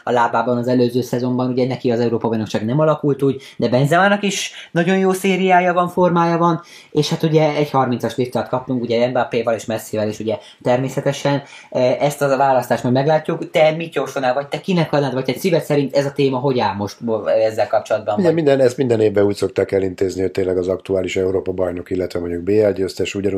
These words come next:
Speaker 2: mint mondjuk kétezer-tíz, vagy kétezer-hatban Cannavaro,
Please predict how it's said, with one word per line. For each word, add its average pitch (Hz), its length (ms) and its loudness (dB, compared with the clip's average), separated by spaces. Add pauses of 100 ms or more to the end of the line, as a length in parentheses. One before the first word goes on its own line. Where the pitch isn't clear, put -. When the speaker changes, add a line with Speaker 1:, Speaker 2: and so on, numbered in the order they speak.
Speaker 2:
mint 90 100 -6
mondjuk 87 200 -6
kétezer-tíz, 92 640 -4 (400)
vagy 107 100 0
kétezer-hatban 90 720 -2 (400)
Cannavaro, 110 680 2